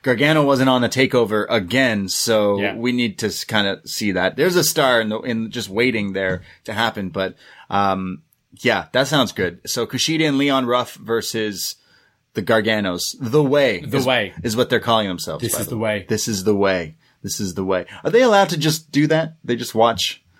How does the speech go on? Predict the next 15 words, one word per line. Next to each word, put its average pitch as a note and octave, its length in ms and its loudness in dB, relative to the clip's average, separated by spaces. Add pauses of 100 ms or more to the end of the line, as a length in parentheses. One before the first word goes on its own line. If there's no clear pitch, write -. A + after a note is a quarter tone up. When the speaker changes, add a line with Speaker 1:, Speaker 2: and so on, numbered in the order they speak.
(160)
Speaker 1:
something B2 320 0
and A#2+ 100 2
they A#2 60 0
go, A2+ 140 4
"Huh, A2+ 260 -2 (220)
we - 60 -20
should - 140 -16 (340)
copyright A#2 420 0
that G2 180 -2
pretty G#2+ 160 -8
quickly." G#2+ 360 -8
Speaker 2:
I A2+ 100 -18
guess, A#2+ 380 -12
yeah. C3 200 -8
Speaker 1:
Yeah. A#2 280 0